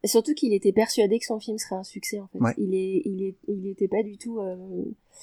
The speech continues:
Speaker 1: il a pas du tout, euh, compris, euh, je, il a été brisé, en fait, par le, la, l'échec, euh, du film, euh, auprès du public. Et, euh, et le film était, en fait, très mal vendu parce qu'il a été classé comme, euh, film d'art,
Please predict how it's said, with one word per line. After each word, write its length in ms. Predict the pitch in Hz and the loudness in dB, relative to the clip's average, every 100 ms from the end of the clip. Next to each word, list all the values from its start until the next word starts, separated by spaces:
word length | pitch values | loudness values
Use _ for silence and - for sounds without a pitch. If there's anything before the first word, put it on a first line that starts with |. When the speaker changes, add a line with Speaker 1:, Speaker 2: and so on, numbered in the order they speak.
| - - | -12 4
Speaker 1:
il 120 | 208 | 8
a 60 | 185 | 10
pas 140 | 220 | 8
du 160 | 202 208 | 6 -2
tout, 200 | 226 226 | -4 -2
euh, 80 | 185 | -2
compris, 480 | 202 202 - 208 202 | -2 -4 -2 0 0
euh, 80 | 190 | -2
je, 120 | - | 0
il 120 | 202 | 2
a 40 | 190 | 2
été 160 | 190 190 | 0 -2
brisé, 300 | 208 208 202 | -4 -8 -10
en 80 | |
fait, 120 | 196 190 | -10 -10
par 180 | 185 175 | -10 -10
le, 380 | 170 170 170 - - | -10 -10 -10 -10 -6
la, 200 | 196 180 | 0 2
l'échec, 420 | 196 190 - - 190 | 2 0 -2 -4 -2
euh, 140 | 180 | -2
du 140 | 175 185 | -4 -8
film, 280 | - 202 190 | -4 -2 -2
euh, 280 | 175 175 180 | -4 -4 -6
auprès 240 | 175 185 | -4 -6
du 140 | 175 180 | -8 -10
public. 300 | 180 185 - _ _ _ _ _ _ _ _ - | -12 -12 -14 _ _ _ _ _ _ _ _ 0
Et, 260 | 196 170 170 | 4 6 6
euh, 320 | 170 170 175 | 2 0 4
et 100 | - | 8
le 100 | 185 | 10
film 240 | 190 233 220 | 8 6 6
était, 220 | 185 185 | 6 2
en 80 | 180 | 0
fait, 240 | 202 - 180 | -2 0 -2
très 160 | - 185 | 0 2
mal 180 | 202 202 | 2 0
vendu 300 | 190 190 220 | -2 -8 -6
parce 220 | 214 190 | -4 -4
qu'il 140 | - 190 | -2 0
a 60 | |
été 240 | 175 - 185 | 2 0 2
classé 380 | 202 196 233 | 2 2 0
comme, 260 | 220 202 190 | 0 0 0
euh, 160 | 180 180 | -2 -4
film 560 | - - 214 208 196 | -10 -6 0 2 4
d'art, 400 | 175 196 233 - | 6 4 2 -4